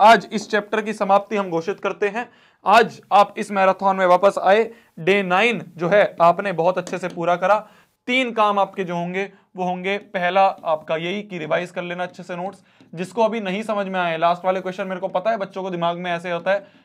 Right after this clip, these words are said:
कि नहीं समझ में आ रहे, but आप घर पे बैठ के अभी वापस देखोगे ना, आपको समझ में आ जाएगा। ये क्या होता है,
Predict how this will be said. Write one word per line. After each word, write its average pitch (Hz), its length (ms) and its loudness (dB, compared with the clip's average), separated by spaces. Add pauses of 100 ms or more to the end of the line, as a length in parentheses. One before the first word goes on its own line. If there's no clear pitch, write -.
(120)
कि 180 60 -6
नहीं 180 160 -4
समझ 185 220 -4
में 185 100 -4
आ 190 40 2
रहे, 196 120 -2
but 190 140 -2
आप 190 140 -2
घर 165 140 -10
पे 175 120 -10
बैठ 180 240 -2
के 190 60 -4
अभी 185 120 -2
वापस 180 280 -4
देखोगे 160 400 -6
ना, 180 140 -8 (360)
आपको 156 220 -16
समझ 160 200 -14
में 151 120 -12
आ 131 80 -12
जाएगा। 110 300 -18 (760)
ये 170 100 -10
क्या 196 140 0
होता 196 180 2
है, 220 120 -2